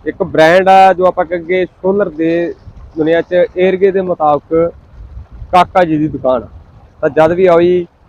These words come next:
ਬਹੁਤ ਵੱਡਾ ਬੋਰਡ ਲੱਗਿਆ ਹੈਗਾ, ਗਣੇਸ਼ ਟਿਊਬ ਸਟੋਰ,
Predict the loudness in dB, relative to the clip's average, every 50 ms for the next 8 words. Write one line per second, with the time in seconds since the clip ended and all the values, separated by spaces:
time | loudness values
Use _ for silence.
0 | -20 -20 -18 -8 0 2 2 2 4 0 0 2 2 2 4 2 2 2 0 0
1 | 0 0 0 2 2 2 2 2 0 -2 -2 -2 -2 -2 -2 -2 -2 -4 -4 -4
2 | -4 -4 -4 -4